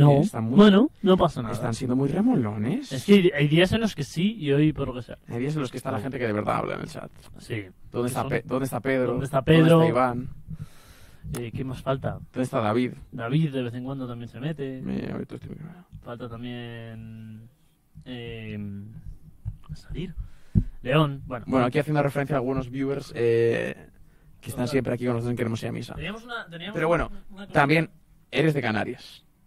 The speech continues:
Speaker 2: Vale, buen dato. Seguimos. No. <laughs> Así que queremos que nos
Speaker 1: Ya, ya.
Speaker 2: hagas una tier list de las islas, de las Islas Canarias.
Speaker 1: Claro, problemita.
Speaker 2: Claro,
Speaker 1: No.
Speaker 2: lo que, lo queríamos hacer con una tier list, eh,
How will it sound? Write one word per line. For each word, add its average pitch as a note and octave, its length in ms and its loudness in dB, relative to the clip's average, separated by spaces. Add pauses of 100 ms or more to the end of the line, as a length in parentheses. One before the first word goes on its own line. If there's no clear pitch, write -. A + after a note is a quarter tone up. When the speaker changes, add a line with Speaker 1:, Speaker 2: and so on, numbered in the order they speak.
(380)
Speaker 2:
Vale, A#2 400 -4
buen A#2+ 280 -2
dato. A#2 320 -6 (160)
Seguimos. - 380 -10
No. C#3+ 140 0
<laughs> - 60 4 (2000)
Así B2+ 240 -2
que B2+ 100 -6
queremos D#3 340 4
que F3 100 2
nos D3 120 4
Speaker 1:
Ya, - 60 0
ya. D#3+ 80 6
Speaker 2:
hagas D3 300 0 (220)
una D3+ 260 4
tier D#3+ 300 4
list C#3+ 340 -4 (140)
de B2+ 180 -2
las A#2+ 220 -2
islas, C#3 480 -6
de A#2 260 -2
las A2+ 180 -6
Islas A2+ 160 -6
Canarias. A#2 500 -8
Speaker 1:
Claro, D3+ 420 -8
problemita. D3+ 720 -14 (120)
Speaker 2:
Claro, B2+ 240 -2
Speaker 1:
No. - 80 -2
Speaker 2:
lo C3+ 100 6
que, C3+ 200 0
lo C#3+ 120 2
queríamos D3+ 260 2
hacer D#3 140 -4
con D#3 140 -2
una D3+ 180 -4
tier D3+ 240 -2
list, C#3 260 -14
eh, B2 720 -6